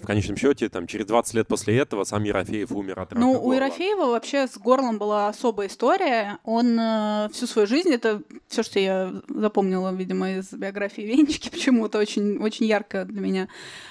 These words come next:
Speaker 2: Он всё время закрывал своё горло, то есть он носил всегда рубашки, застёгнутые до конца, и для него это было очень интимное место.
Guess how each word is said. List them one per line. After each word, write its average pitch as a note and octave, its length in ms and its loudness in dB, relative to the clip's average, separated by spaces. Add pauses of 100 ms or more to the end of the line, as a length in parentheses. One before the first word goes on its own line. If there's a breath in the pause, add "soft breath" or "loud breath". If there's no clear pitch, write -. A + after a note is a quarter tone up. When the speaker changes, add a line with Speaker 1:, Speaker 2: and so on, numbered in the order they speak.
(100)
Speaker 2:
Он B3 180 4
всё D4+ 140 -6
время C#4+ 240 2
закрывал A#3+ 440 4
своё G3+ 200 -8
горло, F#3+ 380 -4
то - 80 -8
есть - 180 -4
он G#3+ 80 2
носил A3+ 300 2
всегда G#3+ 300 -2
рубашки, A3 440 0
застёгнутые B3+ 540 2
до G3+ 100 -4
конца, A3 540 0
и F3+ 40 -6
для F#3+ 120 -4
него A3 140 2
это C#4 160 0
было A3 120 2
очень A3 280 0
интимное A#3 420 2
место. A3 580 -2